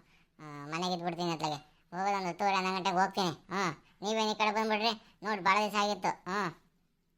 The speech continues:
ಏ, ಹಿಂಗೆ ತೋಟಕ್ಕೆ ಹೋಗಿದ್ದೆ ಬೆಳ ಬೆಳಗ್ಗೆಲೆ. ಆ, ನೈಟು ನೀರು ಕಟ್ಟಿದ್ದೆ, ಅದಕ್ಕೆ ಹೋಗಿ ಎಷ್ಟಾಗೈತೆ ನೀರು ಅಂತ ನೋಡ್ಕೊಂಬ ಅಂತ ಹೋಗಿದ್ನಪ್ಪ ಅತ್ಲಾಗೆ. ಹ್ಮ್,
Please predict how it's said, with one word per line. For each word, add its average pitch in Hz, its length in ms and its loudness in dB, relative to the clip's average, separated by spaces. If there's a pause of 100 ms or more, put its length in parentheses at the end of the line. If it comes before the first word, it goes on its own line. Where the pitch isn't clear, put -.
(1080)
ಏ, 233 280 4
ಹಿಂಗೆ 220 180 2
ತೋಟಕ್ಕೆ 220 280 4
ಹೋಗಿದ್ದೆ 214 280 6
ಬೆಳ 196 140 6
ಬೆಳಗ್ಗೆಲೆ. 208 380 6 (340)
ಆ, 175 60 -4 (480)
ನೈಟು 214 320 2
ನೀರು 220 180 2
ಕಟ್ಟಿದ್ದೆ, 196 380 2 (460)
ಅದಕ್ಕೆ 202 220 -4
ಹೋಗಿ 208 520 4
ಎಷ್ಟಾಗೈತೆ 202 420 4
ನೀರು 202 120 0
ಅಂತ 190 120 -2
ನೋಡ್ಕೊಂಬ 196 320 2
ಅಂತ 190 240 0
ಹೋಗಿದ್ನಪ್ಪ 180 400 2
ಅತ್ಲಾಗೆ. 170 260 -2
ಹ್ಮ್, 180 400 -10